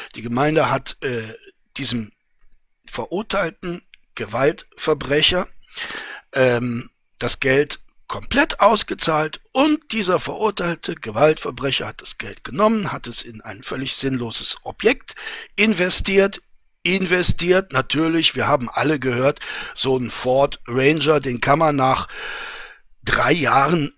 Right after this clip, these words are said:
natürlich mit Gewinn verkaufen, ne? Also das ist so ähnlich, wie wenn man in Gold oder in Bitcoins, äh, investiert, ne? Man kriegt für einen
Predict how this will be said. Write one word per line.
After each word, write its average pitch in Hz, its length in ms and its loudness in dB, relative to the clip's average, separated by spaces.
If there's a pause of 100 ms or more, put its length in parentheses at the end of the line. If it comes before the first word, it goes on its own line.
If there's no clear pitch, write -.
natürlich 151 720 4
mit 147 300 -2
Gewinn 233 400 4
verkaufen, - 680 -4
ne? 277 180 2
Also 160 260 4
das 165 220 0
ist - 220 2
so 190 260 0
ähnlich, 226 400 0
wie 214 160 -4
wenn 190 140 -2
man 190 140 -2
in 196 180 -4
Gold - 420 2
oder 190 220 -2
in 208 160 -4
Bitcoins, - 640 -2 (120)
äh, 127 180 0
investiert, 139 800 -2
ne? 175 160 0
Man 151 200 -2
kriegt 254 300 -2
für 196 220 -2
einen 160 180 -4